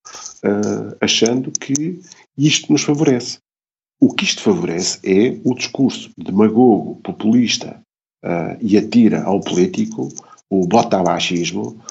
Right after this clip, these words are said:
a política da criolina, como eu lhe chamei outro dia,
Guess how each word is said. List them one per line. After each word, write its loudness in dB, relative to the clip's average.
a 0
política 2
da 2
criolina, 2
como -6
eu -2
lhe -6
chamei -4
outro -8
dia, -4